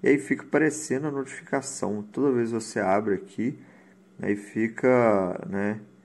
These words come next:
fica aparecendo. Você não consegue ler direito aqui também a, as notificações. Eu não gostei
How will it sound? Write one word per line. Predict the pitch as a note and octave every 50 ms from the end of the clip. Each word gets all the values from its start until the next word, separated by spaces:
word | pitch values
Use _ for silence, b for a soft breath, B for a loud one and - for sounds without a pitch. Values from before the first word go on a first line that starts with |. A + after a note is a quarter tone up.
| b b b b b _ _
fica | - - G2+ G2 - F#2+
aparecendo. | - - A#2 B2 B2+ B2 B2+ - G#2+ G2+ A2
Você | A#2 A#2+ A#2+ - D3+
não | D3
consegue | D3+ - D#3+ D3 B2+ - - - C3+ D#3+ E3+ D#3
ler | B2 A2+ A2+ C3 C#3+
direito | D3+ C#3+ B2+ G2+ G2+ G#2+ A2+ B2+ B2 - G2+
aqui | F#2+ - - A2+ A2
também | - - F#2+ F2+ F#2 F#2+ G#2 A2+ G#2+
a, | G2 F2+ F2+ F2+ F2+
as | - F#2 F2
notificações. | F2+ G2 G2+ - - - - - G2+ G2+ - - - F#2 E2+ E2 E2+ - - - -
Eu | - G#2+ A#2
não | A#2 B2+ D#3 F3+ F3+
gostei | D#3 A#2+ - - - - - F#2 F#2+ A2+ D#3 - -